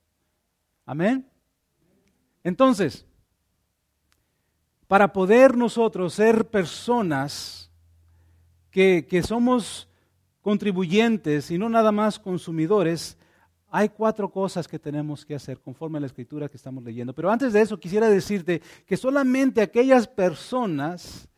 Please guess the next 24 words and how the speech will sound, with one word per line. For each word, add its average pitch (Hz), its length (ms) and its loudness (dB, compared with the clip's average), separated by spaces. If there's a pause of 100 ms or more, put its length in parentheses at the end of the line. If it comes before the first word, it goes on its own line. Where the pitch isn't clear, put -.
(320)
que 202 120 2
se 202 360 4 (200)
desenvuelven, 190 1080 6
que 175 120 -2
se 185 300 0 (180)
activan 180 840 2
en 160 120 2
el 160 80 -2
propósito 214 680 0
de 175 120 2
Dios 214 440 0
y 196 80 -4
discu-, 214 540 -6
descubren 220 500 0
todo 240 220 2
lo 220 140 0
que 185 140 -4
Dios 220 300 -4
ha 214 80 0
dado 208 420 0 (220)
para 185 200 4
que 208 120 0
ellos 220 260 0
hagan, 190 460 0